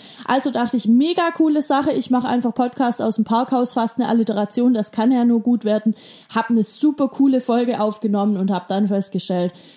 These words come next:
okay, das ist schon nett und es ist auch lustig, wenn da im Hintergrund mal ein Auto hupt, aber ich hatte halt einfach kein Mikro, ich hatte nicht mal ein Headset, ich hab einfach ins Handy gelabert und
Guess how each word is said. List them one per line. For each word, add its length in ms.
okay, 460
das 240
ist 180
schon 240
nett 360
und 160
es 100
ist 180
auch 180
lustig, 420
wenn 160
da 120
im 140
Hintergrund 520
mal 120
ein 120
Auto 320
hupt, 340
aber 460
ich 160
hatte 220
halt 140
einfach 300
kein 220
Mikro, 260
ich 140
hatte 180
nicht 200
mal 80
ein 100
Headset, 340
ich 80
hab 140
einfach 240
ins 140
Handy 200
gelabert 560
und 240